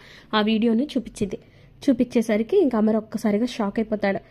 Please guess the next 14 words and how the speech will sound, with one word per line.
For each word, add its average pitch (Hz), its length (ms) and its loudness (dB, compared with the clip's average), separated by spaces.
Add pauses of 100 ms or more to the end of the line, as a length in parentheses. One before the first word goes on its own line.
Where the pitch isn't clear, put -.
(300)
అంటే 208 300 2
ఇదంతా 208 500 2
చేసింది 220 480 0
మనోహరి 220 560 2
అనమాట. 196 360 -4 (500)
ఇంతకాలం 220 640 0
నన్ను, 208 420 0
నా 220 140 2
కుటుంబాన్ని 220 580 0
ఇంతలాగా 226 500 0
వేధించింది 214 640 0
మనోహరి 214 460 2
అని 208 160 0
చెప్పేసి 208 440 -2